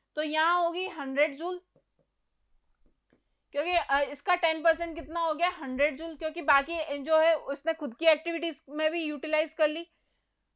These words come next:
तो इस तरीके से इस एनर्जी का ट्रांसफर होता है और ये, ये एनर्जी का ट्रांसफर हो रहा है like प्रोड्यूसर से कंज्यूमर तक या, अ, जो प्रो-, अ, प्रोड्यूसर से हर्बीवोर तक, हर्बीवोर से कार्निवोर तक,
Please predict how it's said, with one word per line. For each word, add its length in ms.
तो 320
इस 200
तरीके 400
से 160
इस 160
एनर्जी 440
का 160
ट्रांसफर 520
होता 280
है 160
और 320
ये, 160
ये 300
एनर्जी 260
का 120
ट्रांसफर 420
हो 120
रहा 120
है 140
like 160
प्रोड्यूसर 560
से 140
कंज्यूमर 520
तक 180
या, 360
अ, 540
जो 260
प्रो-, 280
अ, 160
प्रोड्यूसर 480
से 160
हर्बीवोर 500
तक, 160
हर्बीवोर 500
से 120
कार्निवोर 540
तक, 200